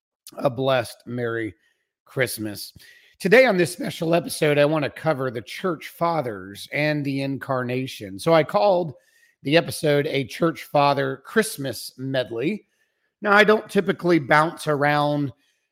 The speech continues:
uh, when I go through the fathers. I want to take my time like we're doing with the current series on Ignatius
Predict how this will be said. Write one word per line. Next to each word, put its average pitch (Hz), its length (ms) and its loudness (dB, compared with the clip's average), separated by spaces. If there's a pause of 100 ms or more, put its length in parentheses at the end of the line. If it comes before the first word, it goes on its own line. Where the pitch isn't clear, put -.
(140)
uh, 139 340 2
when 143 140 -4
I 143 120 0
go 147 240 0
through 143 160 -4
the 139 100 -4
fathers. 139 560 2
I 143 40 -4
want 147 180 -4
to - 40 -14
take 160 160 -6
my 151 140 -2
time 147 580 0
like 143 200 -4
we're 127 160 -10
doing 143 360 -2
with 135 180 -6
the 139 300 0
current 165 360 2 (300)
series 156 640 2
on 143 220 0
Ignatius 135 800 -4